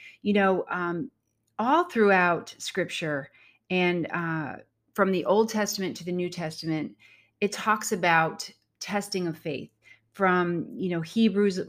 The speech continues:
eleven one, "Now faith is the assurance of things hoped for, the conviction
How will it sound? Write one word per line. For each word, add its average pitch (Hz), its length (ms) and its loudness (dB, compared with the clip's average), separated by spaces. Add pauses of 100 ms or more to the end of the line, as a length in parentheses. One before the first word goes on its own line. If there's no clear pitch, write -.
(140)
eleven 180 480 2
one, 165 420 0 (720)
"Now 180 200 2
faith 196 280 4
is 185 140 0
the 180 160 0
assurance 175 460 -2
of 170 100 -10
things 175 260 -4
hoped - 380 -2
for, 160 220 -2
the 165 100 -6
conviction 190 720 -2